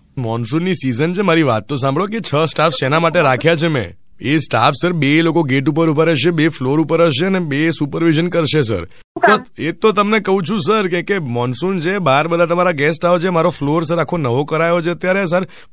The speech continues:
Speaker 1: પગલા પડશે ને પેલા.
Speaker 2: પગલા? આમાં પગલા ક્યાંથી આવે ભાઈ?
Speaker 1: સર, ફ્લોર ઉપર બહાર વરસાદ હશે તો કાદવ કીચડ પાર્કિંગથી ચાલતા આવશે તો, સર, ટપ, ટપ, ટપ, ટપ પેલા પગલા તો પડશે ને, સર. મારે પગલા તો વારે ઘડી ક્લીન કરાવવા પડશે ને, સર. નહીં તો તમારા વીડિયોમાં બી એ પગલા ફ્લોર ઉપર દેખાશે ને, તો એના માટે મારે સ્ટાફ જોઈએ ને, સર.
Speaker 2: પગલા પડશે એમ?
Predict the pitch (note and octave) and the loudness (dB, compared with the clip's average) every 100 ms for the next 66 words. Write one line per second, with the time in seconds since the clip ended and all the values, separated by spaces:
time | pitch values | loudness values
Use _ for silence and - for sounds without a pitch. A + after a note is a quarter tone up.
0 | - C#3+ D3+ G3 G#3 G3+ D#3 F#3 A3+ G3+ | -2 -2 2 2 2 0 0 -2 -2 -2
1 | D3+ F#2 - - - - - G#3 C4+ C#4 | -4 -6 -20 -20 -20 -8 2 4 6 6
2 | D4+ B3 D4 E4+ D#4+ F#4 D#4 D4+ C#4+ C#4+ | 4 4 4 4 4 4 4 2 0 -6
3 | - F3 F#3 D3 D#3 F3 F3 F3 C#3+ D#3 | -2 -2 -2 -2 2 2 2 2 4 4
4 | D#3 C3+ D3+ D#3 C3 D3+ D#3+ D#3+ D3+ C#3+ | 4 2 2 2 2 4 2 2 0 2
5 | D3+ D3 D3 D#3+ D3+ C#3 C#3 E3 D#3+ C3+ | 2 0 -2 -2 2 0 2 -2 0 0
6 | C3+ D#3 D3+ C#3 D#3 D#3+ D#3+ D3+ - D#3 | 2 2 2 2 0 0 2 0 0 0
7 | D#3+ D3+ D#3+ - D#3+ D3 C3+ C#3+ D#3 D#3+ | 0 0 -2 0 0 2 0 0 0 0
8 | C#3 A2+ D#3 F3 E3+ C#3+ D3 C3 A#2 C#3 | -2 -2 -2 -2 -2 -2 -2 -4 0 0
9 | C#3+ B2+ B2+ C3+ C#3 A#2 B2 A#2+ B2 A#2+ | 2 0 2 0 -2 -4 -4 2 2 2
10 | B2+ A#2+ D#3+ D3+ C#3+ C#3+ C#3+ D3 C3 B2 | 0 2 0 0 -2 -4 0 0 0 -2
11 | D3 D3 D3 D3+ C3 C#3 B2+ C3 C3+ C#3 | 0 0 0 0 -2 0 0 0 -2 -2
12 | C3 A2+ A#2 G2+ C#3 E3 D#3 C#3+ C3+ C3+ | -2 -2 -2 -2 -2 0 0 0 0 0
13 | B2+ A#2 A#2+ A#2+ C3 F3 C#3 E2+ - _ | -2 0 -2 0 0 0 -2 -4 -16 _
14 | _ _ _ _ _ _ _ _ _ D#4 | _ _ _ _ _ _ _ _ _ 4
15 | F4+ C#4+ A3+ D4 | 6 4 0 -2